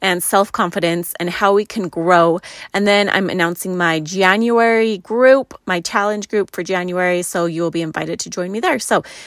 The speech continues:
if you wanna come join me, we'll be over live on Instagram.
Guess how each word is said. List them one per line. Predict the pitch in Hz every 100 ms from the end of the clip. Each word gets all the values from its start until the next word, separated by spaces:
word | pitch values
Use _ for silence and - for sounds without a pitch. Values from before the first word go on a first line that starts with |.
| -
if | 202
you | 262
wanna | 262
come | 254 247 208
join | 233 220 226
me, | 247 269 294
we'll | 240
be | 208 196
over | 196 214 220
live | 185 185
on | 330
Instagram. | 277 - - 220 208 208